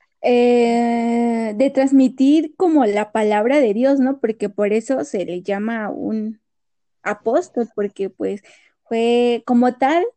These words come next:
le, no conoció a, a Jesús vivo, pero fue,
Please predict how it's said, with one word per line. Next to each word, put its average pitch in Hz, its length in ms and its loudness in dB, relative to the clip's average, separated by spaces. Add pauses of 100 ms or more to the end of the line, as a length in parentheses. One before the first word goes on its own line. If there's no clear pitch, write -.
(320)
le, 226 520 -2
no 262 240 4
conoció 254 600 0
a, 233 500 -2 (760)
a 214 240 -4
Jesús 247 580 0
vivo, 262 420 0 (180)
pero 214 840 -2
fue, 240 840 -2